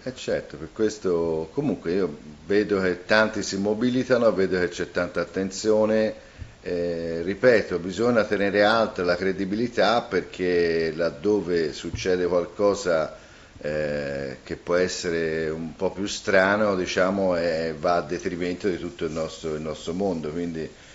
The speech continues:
bisogna che siamo bravi, e, e lo siamo, perché laddove c'è qualcosa di strano si cerca sempre di isolare, eh, però ecco, bisogna, come dicevo prima, ritornare all'origine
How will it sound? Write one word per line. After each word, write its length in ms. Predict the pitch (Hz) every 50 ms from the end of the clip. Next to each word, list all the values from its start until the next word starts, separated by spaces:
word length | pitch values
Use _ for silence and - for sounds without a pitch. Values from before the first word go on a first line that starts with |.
| - -
bisogna 680 | - 90 85 80 104 107 107 107 101 101 98 95 90 - - - - - - - -
che 140 | - 101 98
siamo 380 | - - 110 107 107 107 104
bravi, 580 | 92 95 117 123 120 113 107 95 92 90 82 -
e, 180 | - 123 127 123 - -
e 140 | - 143 139
lo 160 | 127 120 117
siamo, 560 | - - - 117 101 90 85 90 104 120 123
perché 360 | 117 104 95 90 - - 95 87
laddove 460 | 87 90 87 80 76 101 95 92 92
c'è 240 | - - 95 90 -
qualcosa 460 | - 90 87 - - 95 90 - 92
di 120 | 85 87
strano 380 | 80 - - 98 101 98 98 92
si 160 | 85 - 87
cerca 440 | 82 - - 95 90 85 - - 85
sempre 520 | - - 92 87 87 87 - 90 85 80 82 - - - - -
di 120 | - 87 98
isolare, 760 | 98 95 107 113 113 113 107 107 113 117 123 120 113 - - - - - - - - - -
eh, 640 | - 92 90 87 85 82 82 82 82 82 80 80 80 -
però 320 | - 120 123 123 107 92
ecco, 560 | 98 95 92 - - 92 87 82 82 85 80 73
bisogna, 500 | 78 98 101 95 120 135 139 139 117 110
come 220 | 107 107 104 107 107
dicevo 360 | 107 113 110 - 120 117 110
prima, 280 | 101 117 120 98 98
ritornare 600 | 92 92 101 98 104 104 101 90 104 117 117 110
all'origine 1000 | 104 98 98 98 104 104 113 127 127 107 87 98 98 95 90 85 78 - - -